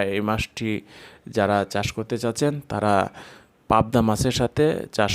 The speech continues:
করেন। পাবদা মাছের সাথে সবচাইতে ভালো রেজাল্ট আসে, কারণ ইতিপূর্বে যারা চাষ করেছে, তাদের রেজাল্ট অনুযায়ী আপনাদেরকে এই কথাটা বললাম। আর এইখানে যে মাছের সাইজটা দেখতে পাচ্ছেন, এগুলো হচ্ছে আপনি দেড় ইঞ্চি থেকে দুই ইঞ্চি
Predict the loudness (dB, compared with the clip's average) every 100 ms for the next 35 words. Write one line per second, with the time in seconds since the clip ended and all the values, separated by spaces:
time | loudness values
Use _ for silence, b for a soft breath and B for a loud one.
0 | -2 -2 0 -2 0 -2 -2 -4 -4 -4
1 | -4 0 0 0 -2 2 2 2 -2 0
2 | 4 6 4 0 -2 -4 -8 -10 B B
3 | B B -4 -2 -2 -2 -2 -2 0 2
4 | 0 0 -2 -4 -4 -6 -6 -8 -8 -8
5 | -4 -6 -8 -18 -12 -12 -10 -12 -10 -8
6 | -8 -8 -2 -2 2 0 0 -4 -4 -2
7 | -4 -6 -8 -8 -6 -8 -8 -10 -10 -10
8 | -10 -10 -12 B B B B B B 0
9 | 2 4 4 2 0 2 2 0 0 0
10 | 2 2 4 4 6 4 4 0 0 0
11 | 0 -2 -2 -2 -4 -4 -2 -4 -6 -8
12 | -6 -6 -4 -6 -6